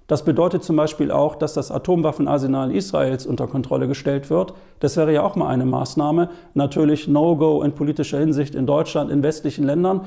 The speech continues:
Aber es gibt doch im Grunde genommen durchaus Anlass, sehr kritisch zu gucken auf das, was in Israel gegenwärtig passiert, in dieser Phase, wo eine neue israelische Regierung jetzt sich konstituiert. Im November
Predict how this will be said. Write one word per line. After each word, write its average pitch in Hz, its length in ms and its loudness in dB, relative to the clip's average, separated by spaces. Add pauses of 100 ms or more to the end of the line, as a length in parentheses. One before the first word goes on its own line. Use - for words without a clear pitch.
(300)
Aber 165 320 0
es 165 160 0
gibt 196 200 -4
doch 202 180 0
im 143 140 0
Grunde 156 220 2
genommen 170 760 0
durchaus 180 440 2
Anlass, 190 640 0 (340)
sehr 185 260 4
kritisch 202 360 0
zu 131 100 -4
gucken 170 360 0
auf 147 180 -6
das, 151 380 -2
was 147 180 -2
in 147 100 -2
Israel 147 440 -2
gegenwärtig 135 640 0
passiert, 202 500 0 (400)
in 147 160 2
dieser 180 340 2
Phase, 165 540 2
wo 147 140 0
eine 139 160 2
neue 156 240 4
israelische 147 520 -2
Regierung 131 560 0
jetzt - 400 -8
sich 143 280 -2
konstituiert. - 920 -2
Im 143 140 2
November 196 500 2